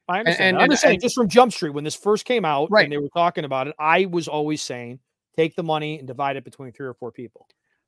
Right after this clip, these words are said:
Speaker 2: Right. And I think the fact of what Ohtani, and we talked about this before, what he brings back to a team as far as value, other players don't.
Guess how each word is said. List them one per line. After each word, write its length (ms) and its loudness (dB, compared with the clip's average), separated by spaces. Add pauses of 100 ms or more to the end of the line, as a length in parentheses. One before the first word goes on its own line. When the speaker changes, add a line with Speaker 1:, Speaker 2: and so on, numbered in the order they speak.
(120)
Speaker 2:
Right. 260 4
And 100 0
I 100 4
think 320 2
the 60 0
fact 400 2
of 240 -2
what 340 0
Ohtani, 580 0
and 100 0
we 80 -2
talked 280 0
about 200 0
this 100 -8
before, 360 -4
what 180 0
he 80 -2
brings 320 0
back 400 2
to 120 -2
a 40 -2
team 320 -8
as 100 -10
far 280 -2
as 100 -10
value, 560 -4 (380)
other 220 6
players 520 0
don't. 420 -4